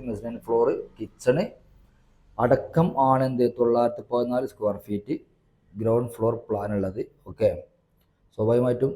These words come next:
അപ്സ്റ്റെയർ വരുമ്പോൾ അത്യാവശ്യം വലിപ്പം ഉണ്ടാവും. അങ്ങനെ ഇത്രയും ഇങ്ങനെ വന്നിട്ട് ഇങ്ങനെ വരേണ്ട ഒരു അപ്സ്റ്റെയർ. അപ്പം ഒരു പത്തിരുന്നൂറ്റി സ്ക്വയർ ഫീറ്റ് അതും ഉണ്ടാവും കേട്ടോ. സ്റ്റെയർ കോണിക്കൂർ കേട്ടോ, സ്റ്റെയർ ഹെഡ് മാത്രം പൊന്തി നിൽക്കുന്നത് അത്ര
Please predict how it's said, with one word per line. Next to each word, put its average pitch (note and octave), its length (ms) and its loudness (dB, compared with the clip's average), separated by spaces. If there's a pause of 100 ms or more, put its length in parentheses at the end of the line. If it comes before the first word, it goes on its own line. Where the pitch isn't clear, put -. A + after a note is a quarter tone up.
(100)
അപ്സ്റ്റെയർ A#2+ 400 0
വരുമ്പോൾ B2 220 0
അത്യാവശ്യം A#2 260 -6
വലിപ്പം A#2 240 -4
ഉണ്ടാവും. A#2 240 -2
അങ്ങനെ A2+ 220 -18
ഇത്രയും A#2+ 340 -6 (240)
ഇങ്ങനെ A#2+ 400 -6
വന്നിട്ട് A#2+ 340 -4 (320)
ഇങ്ങനെ A#2 320 -6
വരേണ്ട A2+ 300 -2
ഒരു A2+ 80 -2
അപ്സ്റ്റെയർ. G2+ 320 -4 (600)
അപ്പം G2+ 220 -2 (400)
ഒരു C#3+ 140 -2
പത്തിരുന്നൂറ്റി C#3 480 -4 (120)
സ്ക്വയർ C3 280 2
ഫീറ്റ് B2 220 -6 (160)
അതും A#2+ 180 -8 (140)
ഉണ്ടാവും G#2 360 -2 (300)
കേട്ടോ. F#2+ 240 -6 (760)
സ്റ്റെയർ A2+ 220 2 (140)
കോണിക്കൂർ A#2+ 360 2
കേട്ടോ, G#2+ 180 0
സ്റ്റെയർ A2 240 -2
ഹെഡ് A#2 200 -2
മാത്രം A#2+ 240 -6
പൊന്തി A#2 200 -8
നിൽക്കുന്നത് A#2+ 300 -8 (840)
അത്ര A2+ 140 -2